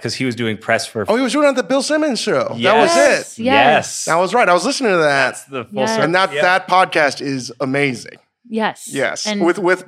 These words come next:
Speaker 2: with P T A.
Speaker 1: He was doing press for Phantom Thread,
Speaker 2: That's
Speaker 1: and
Speaker 2: right.
Speaker 1: this was, our Tracktown had come out, and he had seen it on an airplane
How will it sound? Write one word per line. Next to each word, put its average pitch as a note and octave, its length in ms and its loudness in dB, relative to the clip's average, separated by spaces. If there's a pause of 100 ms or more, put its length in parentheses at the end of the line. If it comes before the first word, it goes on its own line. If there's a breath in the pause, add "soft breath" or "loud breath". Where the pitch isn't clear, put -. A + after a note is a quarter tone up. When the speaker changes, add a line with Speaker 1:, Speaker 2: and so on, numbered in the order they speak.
(140)
Speaker 2:
with E3 240 -6
P D3+ 120 -8
T C#3+ 260 -10
A. E2 240 -10 (680 loud breath)
Speaker 1:
He D#3+ 220 -4
was D3 160 -4
doing D3 400 -4
press C#3 340 0
for A#2+ 200 -8
Phantom C3+ 480 -2
Thread, A2 440 0
Speaker 2:
That's A2 180 -8
Speaker 1:
and A2+ 80 -6
Speaker 2:
right. A#2+ 120 -2
Speaker 1:
this A#2 220 -6
was, B2 360 -8
our B2+ 140 -2
Tracktown B2+ 540 -4
had B2 180 -8
come C3 240 -4
out, A#2 300 0
and A#2+ 100 -6
he B2 160 -10
had A2 140 -6
seen C3+ 340 -4
it C3+ 160 -4
on A#2 140 -4
an A2 160 -6
airplane G#2+ 640 -6